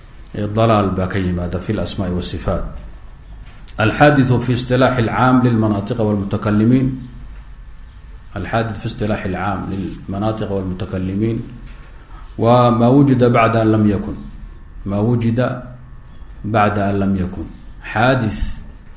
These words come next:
mutakalimiin iyo manaatiqi iyo ahlulkalaamku waxay yidhaahdaan shayga la helay ama yimid isagoon horaan jiri jirin, isagoon horaan jirin jirin. Haddii marka sidaa lagu fasiro la yidhaha alxaadisu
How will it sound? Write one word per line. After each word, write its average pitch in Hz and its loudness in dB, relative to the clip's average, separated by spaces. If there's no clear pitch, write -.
mutakalimiin 117 2
iyo 123 4
manaatiqi 110 2
iyo 113 2
ahlulkalaamku 110 2
waxay 120 0
yidhaahdaan 123 2
shayga 120 2
la 104 2
helay 117 2
ama 110 0
yimid 120 0
isagoon 120 2
horaan 107 2
jiri 98 0
jirin, 85 -6
isagoon 101 -4
horaan 98 -2
jirin 82 -6
jirin. - -12
Haddii 127 6
marka 139 6
sidaa 127 4
lagu 117 4
fasiro 120 2
la 107 4
yidhaha 101 2
alxaadisu 117 0